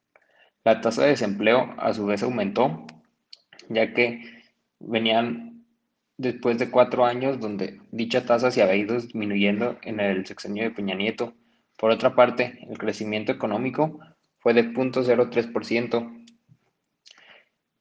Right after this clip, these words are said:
siendo muy por debajo del uno punto seis, que fue el más bajo durante el sexenio de Peña Nieto, llegando hasta el tres punto cuatro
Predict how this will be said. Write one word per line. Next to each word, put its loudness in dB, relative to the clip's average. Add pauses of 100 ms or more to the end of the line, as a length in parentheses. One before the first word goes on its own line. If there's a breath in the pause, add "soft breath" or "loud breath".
(560)
siendo 0
muy -2
por 0
debajo 2
del 0
uno -4
punto -4
seis, -2
que -8
fue -2
el -2
más 2
bajo 2
durante -6
el -8
sexenio -8
de -4
Peña -4
Nieto, -6
llegando -2
hasta 0
el -4
tres -6
punto -10
cuatro 2